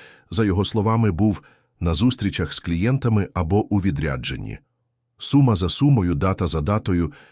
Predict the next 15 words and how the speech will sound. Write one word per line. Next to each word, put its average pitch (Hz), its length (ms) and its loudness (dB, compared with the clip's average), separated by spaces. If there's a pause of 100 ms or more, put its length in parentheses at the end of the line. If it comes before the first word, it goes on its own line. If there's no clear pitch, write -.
(180)
мовчазні 82 600 -2
свідки, 98 580 -6 (320)
які 78 260 -4
розповідали 76 640 -2
історію 76 440 -2
зради 80 340 -4
без 76 180 -2
жодного 69 480 -4
слова. 57 380 -8 (760)
І 101 80 -2
чим 110 240 2
далі 135 240 4
вона 110 240 2
гортала 90 480 -2
виписки, 78 600 -2